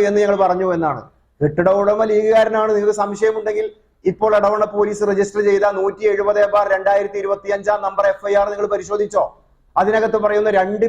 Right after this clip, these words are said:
പേരുകൾ, ആ രണ്ട് പേരുകളും എളങ്കൂറിലെ മഞ്ഞപ്പറ്റയിലെ മുസ്ലിം ലീഗുകാരുടെ പേരാണ്. ആ രണ്ടാളുകളാണ് പ്രതികൾ. ആ രണ്ടാളുകളെ ഇപ്പോൾ എഫ് ഐ ആറിൽ രേഖപ്പെടുത്തിയ പ്രതികളെ അറസ്റ്റ് ചെയ്യണമെന്നാണ് ഇവിടെ ഞങ്ങൾ ആവശ്യപ്പെടുന്നത്. ഉടനടി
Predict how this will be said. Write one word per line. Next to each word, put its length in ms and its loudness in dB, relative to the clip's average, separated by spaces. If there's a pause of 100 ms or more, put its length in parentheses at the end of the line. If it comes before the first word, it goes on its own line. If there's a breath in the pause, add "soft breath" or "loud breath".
പേരുകൾ, 400 2 (540)
ആ 40 4 (120)
രണ്ട് 340 -2
പേരുകളും 460 0 (460)
എളങ്കൂറിലെ 600 2
മഞ്ഞപ്പറ്റയിലെ 760 0 (260)
മുസ്ലിം 300 -2
ലീഗുകാരുടെ 500 2
പേരാണ്. 380 0 (540)
ആ 20 2 (140)
രണ്ടാളുകളാണ് 720 0
പ്രതികൾ. 320 -2 (540)
ആ 20 2 (140)
രണ്ടാളുകളെ 840 -2 (320)
ഇപ്പോൾ 300 2
എഫ് 180 -2
ഐ 40 4 (100)
ആറിൽ 160 0 (100)
രേഖപ്പെടുത്തിയ 520 0 (100)
പ്രതികളെ 480 0 (520)
അറസ്റ്റ് 380 -2
ചെയ്യണമെന്നാണ് 580 0
ഇവിടെ 200 2 (320)
ഞങ്ങൾ 160 0 (100)
ആവശ്യപ്പെടുന്നത്. 720 0 (400)
ഉടനടി 360 2